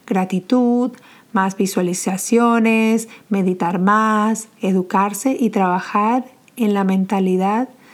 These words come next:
de enfocarnos en lo que hemos hecho bien y no en lo que hemos hecho mal. Vuélvelo de vivir en el pasado, dejar eso y crear un futuro que te convenza, uno que veas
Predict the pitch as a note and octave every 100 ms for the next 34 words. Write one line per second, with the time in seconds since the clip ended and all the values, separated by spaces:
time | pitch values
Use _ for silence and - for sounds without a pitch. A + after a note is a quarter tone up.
0 | - - - - A3 A3+ G3+ G3+ G3 A3+
1 | A#3 C4 C#4+ C4+ A3 G#3 G#3+ G3 G3 G#3
2 | G3 A3 A3 G3 A3 C4 D#4 E4 - A#3+
3 | G3 A3 C4+ - _ A#3 G#3 F#3+ F#3+ F3+
4 | F#3+ - F3 - E3+ F#3+ - - _ _
5 | _ _ _ _ _ _ _ - A#3+ B3+
6 | D#4 D#4 B3 A3+ G#3+ G3 G#3+ A3 F#3+ F#3+
7 | - E3+ - - _ _ _ G#3 F#3 F#3
8 | F3 A3 A3 B3 B3+ - _ _ - F#4+
9 | A3 G#3+ G3 G3+ G#3 G#3 G3 C#4 - C4+
10 | C#4 D#4+ F#4 - A3+ G3 F#3+ F3 G3+ E3+
11 | F3 - G3+ - _ _ C4 B3+ C4 A3+
12 | G3 F#3+ F#3 F3 - -